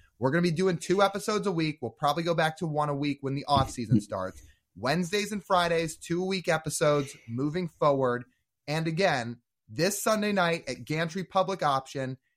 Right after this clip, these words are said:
down by the ballpark in soto in Seattle, Just Baseball's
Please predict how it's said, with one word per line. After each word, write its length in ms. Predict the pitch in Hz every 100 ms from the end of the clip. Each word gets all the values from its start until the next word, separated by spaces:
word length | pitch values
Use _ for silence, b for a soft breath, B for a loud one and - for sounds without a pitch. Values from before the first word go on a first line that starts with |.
| _ 107
down 280 | 139 156
by 100 | 170
the 100 | 190
ballpark 520 | 160 170 160 165 151 -
in 160 | 151
soto 460 | 190 - 190 185 170
in 180 | 156 165
Seattle, 680 | - 202 170 156 160 160 b b b
Just 260 | - 151 -
Baseball's 500 | 185 196 - 170 156